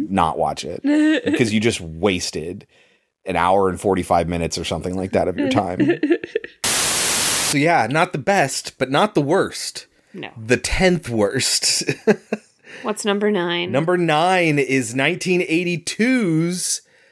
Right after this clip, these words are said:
Speaker 2: To All a Good Night.
Speaker 1: Well, we just
Speaker 2: Which we
Speaker 1: watched
Speaker 2: just
Speaker 1: that.
Speaker 2: watched
Speaker 1: Yeah, it was pretty bad.
Speaker 2: for Christmas.
Speaker 1: Pretty,
Speaker 2: And
Speaker 1: pretty, pretty bad.
Speaker 2: let me tell ya, we just watched it.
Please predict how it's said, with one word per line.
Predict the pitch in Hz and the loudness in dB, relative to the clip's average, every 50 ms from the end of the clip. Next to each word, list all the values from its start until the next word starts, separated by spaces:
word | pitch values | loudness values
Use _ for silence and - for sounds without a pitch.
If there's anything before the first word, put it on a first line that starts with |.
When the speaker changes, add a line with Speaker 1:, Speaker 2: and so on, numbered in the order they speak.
| _ _ _ _ _ _ _ _ _ _ _ _ _ - | _ _ _ _ _ _ _ _ _ _ _ _ _ -8
Speaker 2:
To | - - 196 208 202 220 | -2 0 0 2 2 2
All | 151 170 185 208 220 214 220 214 208 208 202 - | 2 2 2 2 2 2 2 4 2 2 2 0
a | 185 180 | -2 -2
Good | 160 147 190 208 202 160 | 0 0 0 0 0 0
Night. | 175 190 190 196 196 190 151 117 - _ - - - - - | 0 0 2 4 2 2 0 -2 -6 _ -6 -4 -4 -4 -4
Speaker 1:
Well, | 269 262 247 | -4 -4 -2
we | 240 285 240 220 | -2 -2 -4 -4
just | - 240 233 262 294 311 330 320 - | -4 -2 0 2 4 4 2 2 2
Speaker 2:
Which | - 156 196 | 2 2 2
we | 196 196 | 4 2
Speaker 1:
watched | 208 226 277 381 523 - - - - | 2 4 4 2 2 2 0 -2 0
Speaker 2:
just | 135 156 165 170 185 196 185 180 185 147 127 120 120 120 120 | 2 2 4 4 4 4 4 2 2 0 -2 -2 0 2 4
Speaker 1:
that. | 131 | 4
Speaker 2:
watched | 143 156 170 175 160 - - - - - - | 4 4 4 4 2 2 0 -4 -6 -8 -6
Speaker 1:
Yeah, | 233 233 220 220 226 | -6 -4 -4 -2 -2
it | 208 | -2
was | 175 190 202 - | -2 -4 -4 -4
pretty | - - - - 330 320 339 - _ _ _ - 320 285 | -6 -10 -6 -4 -2 -2 -2 -4 _ _ _ -2 -2 -2
bad. | 220 202 185 190 175 170 143 113 113 90 87 76 - | -2 0 2 2 4 4 4 2 2 0 -2 -2 0
Speaker 2:
for | - 147 | 0 0
Christmas. | 135 - - 170 175 170 156 - 143 135 123 120 117 - - - - - - - - _ _ | 0 0 0 0 2 2 0 0 2 2 2 2 2 2 -2 -2 -2 -6 -12 -20 -20 _ _
Speaker 1:
Pretty, | - 392 - - | -4 -2 2 4
Speaker 2:
And | - 262 - - - 262 233 | 4 4 6 4 4 2 2
Speaker 1:
pretty, | 320 330 - - 302 294 285 277 269 262 | 0 -4 -2 0 0 0 2 2 0 -2
pretty | - - 254 240 - 240 220 208 202 | -2 -4 -8 -6 -4 -4 -4 -2 -4
bad. | 196 190 - 143 - - - - - - 208 240 226 - _ _ | -4 -8 -10 -12 -12 -12 -12 -12 -12 -8 -8 -8 -10 -10 _ _
Speaker 2:
let | 175 160 165 202 | -2 0 2 2
me | 247 277 262 | 2 2 0
tell | - 180 254 320 | 2 2 2 4
ya, | 370 262 165 156 147 151 151 147 - _ _ _ _ _ _ _ _ | 4 4 4 4 4 2 2 0 -6 _ _ _ _ _ _ _ _
we | - 147 208 | -2 -2 -2
just | 220 160 117 135 175 208 202 - | 0 0 0 0 2 0 0 0
watched | 175 175 175 208 - - - | 0 0 0 0 -2 -4 -2
it. | 262 277 269 269 _ | -2 -2 -2 -4 _